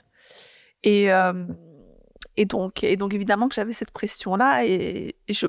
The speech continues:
je pense avoir pu démontrer qu'en fait, euh, c'est pas une question d'âge, c'est vraiment une question de, de, de, de volonté, de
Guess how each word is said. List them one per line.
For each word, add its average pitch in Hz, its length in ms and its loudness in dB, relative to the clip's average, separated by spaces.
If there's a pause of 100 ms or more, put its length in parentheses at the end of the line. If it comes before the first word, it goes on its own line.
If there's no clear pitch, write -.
je 220 140 0
pense 247 560 2
avoir 196 420 2
pu - 160 -2
démontrer 208 540 0
qu'en 175 160 0
fait, - 320 -4
euh, 185 160 0 (540)
c'est - 120 -8
pas 262 100 2
une 294 120 2
question 190 420 -4 (220)
d'âge, 196 500 0
c'est - 260 -6
vraiment 220 220 0
une 254 120 2
question 196 440 -4
de, 180 220 2
de, 185 180 -2
de, - 180 -4
de 196 160 0
volonté, 214 800 2
de 208 60 -12